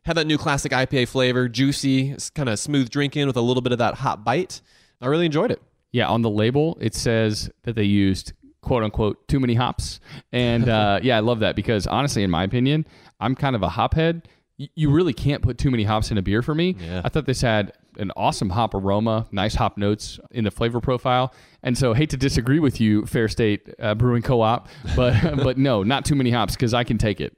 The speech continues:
Speaker 2: Yeah, this was a really good beer. So, um,
Speaker 1: Give us more hops.
Speaker 2: Yeah, major thanks to Riley for sending this one in to us. We
Speaker 1: Yeah.
Speaker 2: appreciate it.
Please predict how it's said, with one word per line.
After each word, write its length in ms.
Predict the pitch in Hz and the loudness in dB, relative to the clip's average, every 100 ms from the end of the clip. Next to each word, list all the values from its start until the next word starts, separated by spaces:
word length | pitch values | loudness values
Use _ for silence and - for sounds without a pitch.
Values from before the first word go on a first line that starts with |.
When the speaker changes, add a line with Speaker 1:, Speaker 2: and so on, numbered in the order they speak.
| - | -4
Speaker 2:
Yeah, 140 | 117 | 0
this 160 | 107 117 | 0 0
was 140 | 113 | -2
a 80 | 104 | 0
really 200 | 104 107 | 0 0
good 160 | 101 92 | -2 0
beer. 240 | 98 87 | 0 0
So, 380 | - 101 92 87 | 0 0 2 0
um, 140 | 87 | -4
Speaker 1:
Give 160 | 95 190 | -2 0
us 140 | 233 | 0
more 160 | 214 220 | 0 2
hops. 420 | 196 247 226 - | 2 2 0 -2
Speaker 2:
Yeah, 240 | 117 117 101 | 0 2 2
major 260 | 123 143 | 2 0
thanks 220 | 139 139 - | -2 -2 -2
to 60 | |
Riley 320 | 110 113 107 98 | 0 2 2 0
for 160 | 104 | -2
sending 240 | 98 110 107 | -2 0 0
this 140 | 104 | 0
one 100 | 131 | 0
in 120 | 185 | 0
to 100 | - | 0
us. 100 | 107 | 0
We 120 | 127 | 0
Speaker 1:
Yeah. 100 | 123 | 0
Speaker 2:
appreciate 300 | 135 - 107 | 0 0 0
it. 120 | 92 | 0